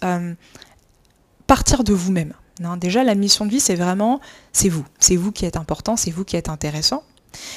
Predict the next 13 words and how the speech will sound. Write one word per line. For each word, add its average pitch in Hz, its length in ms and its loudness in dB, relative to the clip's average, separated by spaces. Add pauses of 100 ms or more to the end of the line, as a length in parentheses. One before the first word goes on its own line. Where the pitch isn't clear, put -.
(100)
Et 180 60 4
vous 180 140 4
voyez 196 240 6
bien 269 180 4
que 262 100 2
vous 175 140 -2
pouvez 170 260 0
très - 240 2
bien 254 320 4
exercer 196 540 0
dans 175 160 -2
une 170 180 -2
activité, 185 680 0